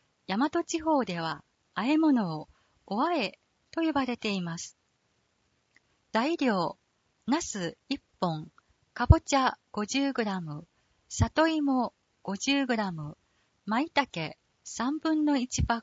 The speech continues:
ク、人参五十グラム、レンコン五十グラム、いんげん五十グラム、味噌五十から六十グラム、白ごま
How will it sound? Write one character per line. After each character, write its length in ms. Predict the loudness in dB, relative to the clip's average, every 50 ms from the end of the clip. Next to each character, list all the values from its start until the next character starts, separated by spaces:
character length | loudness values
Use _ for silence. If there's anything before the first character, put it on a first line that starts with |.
| _ _ -16
ク、 240 | -14 -14 -14 -14 _ _ _ _ _ _ _ _ _ _ -4
人 320 | 0 2 2 2 2 0 -2
参 340 | 0 0 0 0 0 -4 -8 _ _ _ _ _ -10
五 140 | -8 -8 -6
十 300 | -2 0 2 2 2 2
グ 100 | 0 0
ラ 160 | -2 -2 -4
ム、 240 | -6 -8 -12 -14 _ _ _ _ _ _ _ _ _ _ _ _ _ _ _ _ -4
レ 140 | 0 0
ン 100 | 0 0
コ 240 | -2 _ 2 2 2 2
ン 160 | 0 -4 -10 _ _ _ _ _
五 140 | -6 -6 -4
十 280 | -2 0 0 0 0 0
グ 100 | 0 0
ラ 140 | 0 0 -2
ム、 260 | -4 -6 -10 -12 -14 _ _ _ _ _ _ _ _ _ _ _ _ _ -2
い 80 | -2 0
ん 200 | 0 2 0 0
げ 180 | 0 -2 -6
ん 120 | -8 -10 -14 _ _ _ _ _ _ _
五 140 | _ -6 -6
十 300 | -4 0 0 0 0 2
グ 100 | 0 0
ラ 160 | 0 0 -2
ム、 240 | -2 -6 -10 -12 -14 _ _ _ _ _ _ _ _ _ _ _ _ _ _ -2
味 140 | -2 0
噌 360 | 0 0 0 0 0 0 -6 -10 _ _ _ _ _ _ _ -8
五 140 | -6 -6
十 260 | -2 0 0 0 0 -2
か 160 | -4 -8 -6
ら 240 | -6 -6 -8 -10 -12 _ _
六 280 | -10 -10 -4 -4 -4 -2
十 240 | 0 0 0 0
グ 120 | 0 -2 -4
ラ 160 | -4 -4 -6
ム、 260 | -8 -10 -12 -14 -16 _ _ _ _ _ _ _ _ _ _ _
白 340 | -8 -6 -6 0 0 0 2
ご 160 | 4 4 4
ま 300 | 6 4 2 2 -2 -6